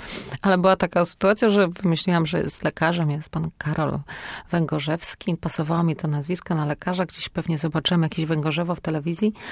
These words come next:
Mi się wydaje, że coś takiego. No i potem się okazało, że,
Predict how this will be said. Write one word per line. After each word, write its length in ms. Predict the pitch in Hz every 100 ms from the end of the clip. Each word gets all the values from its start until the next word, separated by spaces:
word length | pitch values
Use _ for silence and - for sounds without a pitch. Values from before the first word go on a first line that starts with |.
| - - 190 - 214
Mi 240 | 175 170
się 140 | -
wydaje, 240 | 170 165 165
że 80 | 170
coś 180 | 160
takiego. 540 | - - - 175 202 175
No 60 |
i 100 | 156
potem 280 | 151 170 156
się 140 | - 156
okazało, 480 | - 147 156 147
że, 220 | 143 143